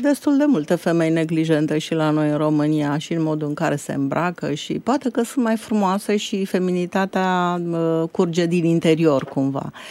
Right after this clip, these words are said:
Uh, dar n-am văzut nici în Occident să existe asemenea neglijențe față de propria persoană.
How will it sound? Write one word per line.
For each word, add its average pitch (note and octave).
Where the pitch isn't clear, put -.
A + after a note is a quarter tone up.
Uh, D#3+
dar G3
n-am D4+
văzut E3
nici E3
în D#3
Occident D3
să -
existe D3
asemenea D3
neglijențe C#3+
față -
de C3+
propria -
persoană. C#3